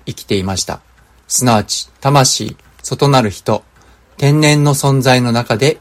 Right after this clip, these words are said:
生きていました。一、肉、天然の人という幕は彼らを神から分離しました。二、パウロは働いて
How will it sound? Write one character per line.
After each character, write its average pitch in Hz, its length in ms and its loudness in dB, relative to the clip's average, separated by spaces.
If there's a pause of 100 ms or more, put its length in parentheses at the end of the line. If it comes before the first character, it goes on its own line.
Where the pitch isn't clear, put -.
生 131 100 -8
き - 80 -16
て 110 120 -2
い 92 80 -2
ま 90 120 -4
し - 80 -6
た。 - 140 -20 (920)
一、 160 360 -6 (760)
肉、 143 400 0 (200)
天 147 260 2
然 151 180 2
の 151 120 2
人 - 340 0 (140)
と 143 120 2
い 143 240 4
う 135 100 -2 (180)
幕 123 260 -2
は 110 260 0 (400)
彼 151 240 4
ら 113 160 4
を 92 80 -4
神 147 280 0
か 123 120 0
ら 151 260 0
分 113 200 2
離 107 100 0
し - 120 -4
ま 101 100 -2
し - 80 -4
た。 - 160 -12 (720)
二、 117 200 -2 (440)
パ 131 160 6
ウ 123 40 6
ロ 113 100 2
は 98 100 0
働 127 400 2
い 127 60 -8
て 139 300 0